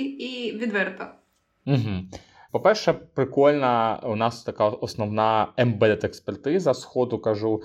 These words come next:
Speaker 2: це те, що ми відрізняємося від конкурентів дуже сильно. Це вбудовані системи, це можливість з одного боку бути програмістом або тестувальником,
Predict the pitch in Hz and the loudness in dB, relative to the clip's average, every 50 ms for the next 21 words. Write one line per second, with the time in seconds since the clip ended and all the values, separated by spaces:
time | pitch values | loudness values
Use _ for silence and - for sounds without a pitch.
0 | - _ _ - 107 98 - 110 104 - - 107 101 101 101 98 101 95 101 98 | -10 _ _ -8 -8 -2 -2 -2 -2 -2 -6 -6 -4 -2 -2 -2 0 0 -2 -2
1 | 95 104 104 101 101 98 98 95 - - - 98 92 95 98 101 98 - - - | -2 0 0 0 0 0 -4 -6 -8 -8 -8 -8 -6 -4 -4 -4 -6 -6 -10 -10
2 | 98 95 - 104 107 143 180 185 185 - 131 123 123 123 110 113 113 113 - - | -10 -6 -4 -2 -2 0 -2 -2 -4 -4 -6 -4 -4 -6 -4 -4 -6 -8 -6 -4
3 | 120 117 113 113 107 104 101 101 101 - - _ - - - - 104 101 95 98 | -2 -2 -2 -2 0 0 -2 -2 -2 -8 -20 _ -20 -12 -4 -2 0 0 0 -2
4 | 95 - 131 131 117 107 127 127 120 104 104 95 92 90 90 - - - - - | -2 0 0 0 4 6 6 6 8 6 4 2 0 -2 -6 -8 -14 -16 -16 -14
5 | - - 113 151 180 185 170 139 113 110 - - _ _ _ - 107 98 98 95 | -8 -4 -4 -4 -2 -2 -2 -2 -4 -4 -6 -14 _ _ _ -6 -4 -2 -2 -2
6 | 92 104 104 110 110 107 - - - 101 92 101 95 95 98 95 95 92 92 98 | 0 0 0 0 -2 -2 -6 -10 -10 -10 -6 -6 -2 0 2 2 2 2 0 -2
7 | 95 - 104 87 92 98 - - 101 95 95 92 95 95 95 95 95 92 95 92 | -2 -2 -8 -8 -8 -8 -4 -2 0 0 2 2 0 0 0 0 0 -2 -2 -4
8 | 92 - 101 90 90 92 92 127 170 185 - - 98 92 90 87 87 - - - | -6 -6 -4 -2 -2 -2 -2 -2 -4 -6 -6 -4 -4 -4 -4 -4 -6 -8 -10 -12
9 | - - 95 92 131 165 196 202 185 156 - - 123 117 117 | -10 -10 -2 0 2 2 2 2 0 -2 -2 -2 -4 -4 -4